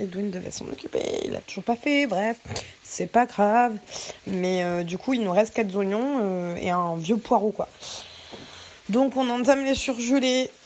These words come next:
Il va falloir aller faire, euh, faire du stock de légumes. Et il y a de la petite truite, de la truite fumée, pour mettre sur des petits toasts. Donc, euh, je pense que ça va être sympa.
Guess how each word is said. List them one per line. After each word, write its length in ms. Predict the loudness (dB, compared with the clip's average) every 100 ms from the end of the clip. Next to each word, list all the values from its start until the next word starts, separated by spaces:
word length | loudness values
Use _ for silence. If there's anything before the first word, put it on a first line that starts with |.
| -8
Il 60 | -6
va 60 | -4
falloir 440 | 2 4 4 4
aller 160 | 0 -2
faire, 400 | 2 4 4 2
euh, 460 | 0 0 0 0 -2 -6 -8 -8
faire 320 | -2 0 0
du 100 | -2
stock 300 | -2 0 0 0
de 80 |
légumes. 340 | 0 0 2 0 -2 -6 -6 -8 -14 -18 -16 -14 -14 -10 -4
Et 360 | -2 -2 -2 0
il 20 |
y 80 | 0
a 40 |
de 40 |
la 80 | 0
petite 260 | -4 -8 -4
truite, 540 | 0 0 -2 -8 -8 -12 -16 -10
de 40 | -6
la 80 |
truite 240 | -4 -2 -4
fumée, 420 | 0 2 2 2 -4 -20 -20 -20 -20 -20 -20 -8
pour 160 | -4
mettre 100 | -2
sur 100 | -2
des 80 | -4
petits 140 | -6 4
toasts. 480 | 4 4 -6 -8 -4
Donc, 300 | -4 -4 -6
euh, 180 | -4 -4
je 80 | -6
pense 120 | -6
que 60 | -4
ça 100 | -4
va 100 | -4
être 80 |
sympa. 320 | -2 2 2